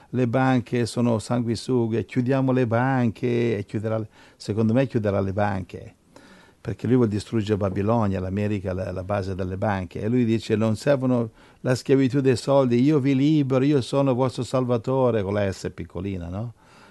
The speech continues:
"Io qua, io là", e tutti lo seguiranno. Vedi in Apocalisse tredici tre, dice: "Tutto il mondo seguì la bestia". Lenin così diceva: "Pane, lavoro, molto pane, poco lavoro,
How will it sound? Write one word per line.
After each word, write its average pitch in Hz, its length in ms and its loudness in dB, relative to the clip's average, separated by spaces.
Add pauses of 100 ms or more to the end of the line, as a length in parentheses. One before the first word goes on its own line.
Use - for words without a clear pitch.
(140)
"Io 143 400 4
qua, 139 260 4
io 135 280 6
là", 139 300 2
e 123 80 2
tutti 151 220 -2
lo 101 80 -2
seguiranno. 101 720 -6
Vedi 104 280 -2
in 98 80 -2
Apocalisse 98 640 -6
tredici 101 500 -6
tre, 107 320 -2 (720)
dice: 110 360 0
"Tutto 135 420 2
il 135 80 4
mondo 120 460 4
seguì 101 340 -4
la 95 100 0
bestia". - 640 -6 (720)
Lenin 135 440 6
così 113 220 4
diceva: 110 500 0
"Pane, 165 400 0
lavoro, 156 1040 4
molto 147 420 2
pane, 151 420 0
poco 147 380 2
lavoro, 139 1200 2